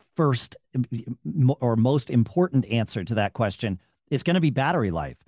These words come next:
With the Apple Silicon chips now, you get so much battery life.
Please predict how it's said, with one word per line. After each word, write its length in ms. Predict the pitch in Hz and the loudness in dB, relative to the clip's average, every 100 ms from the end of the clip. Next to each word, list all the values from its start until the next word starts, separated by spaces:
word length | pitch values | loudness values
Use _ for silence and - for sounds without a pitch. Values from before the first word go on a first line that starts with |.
| - | -2
With 280 | 135 139 - - | 0 0 -2 -4
the 300 | 127 135 127 | 0 2 2
Apple 300 | 143 170 202 | 0 0 -2
Silicon 460 | - 156 151 143 131 | 0 2 2 2 0
chips 360 | - 135 - | 0 -2 -2
now, 440 | 127 123 120 117 110 _ | 0 2 4 2 0 _
you 560 | - 117 131 156 165 170 147 | -4 0 2 4 4 0 -2
get 300 | 143 139 - _ | -2 -2 -4 _
so 720 | - - - 160 160 170 175 170 | -12 -6 0 2 4 2 0 0
much 560 | 139 147 139 - - - | 0 0 -2 -4 -12 -16
battery 580 | 113 139 120 139 139 131 | -10 -2 0 2 0 0
life. 300 | 120 110 107 | 0 -2 -4